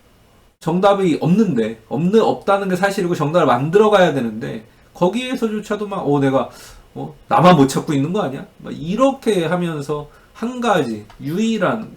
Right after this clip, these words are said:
뭐, 정답을 찾게 만드는 자꾸 이런 부작용을 낳고 있는 거죠. 그리고 이런 교육은 정답이 없는 문제에 대한 대응력을 낮추는 거는 뭐, 너무 당연하고,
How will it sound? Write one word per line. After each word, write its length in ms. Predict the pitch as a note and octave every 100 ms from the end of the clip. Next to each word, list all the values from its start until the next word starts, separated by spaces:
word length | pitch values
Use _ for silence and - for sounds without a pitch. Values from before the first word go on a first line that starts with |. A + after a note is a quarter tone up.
| -
뭐, 120 | C3
정답을 420 | C#3+ D3+ E3+ E3
찾게 360 | D#3+ A3+ - A#3
만드는 500 | G#3 D3+ A#2 A2 - - _ _
자꾸 260 | - G#3+ A3+
이런 160 | G#3+
부작용을 800 | - C#3+ A3 A#3+ B3 A#3 F3+ B2+
낳고 280 | B2 C3+ D3
있는 280 | B2 C#3 B2
거죠. 380 | A2 - - E3+ - _ _ _ _ _ _
그리고 240 | - B3 A#3
이런 280 | G3+ A3+
교육은 840 | A3 G3+ G3+ G#3 A#3 G3+ C3+ - -
정답이 400 | F3 F#3+ A#3+ A3+
없는 400 | C3+ D3+ G#3+ C4
문제에 320 | C4 A#3+ A3
대한 200 | G#3 G3
대응력을 680 | C#3+ B2+ E3 G#3+ A3 G#3 F3+
낮추는 500 | A#2+ - G3+ G3+ E3+
거는 280 | A#2+ C3 F3+
뭐, 140 | F#3
너무 180 | C#3 D#3
당연하고, 800 | - C#3 F#3+ F3+ G#2+ C#3 F3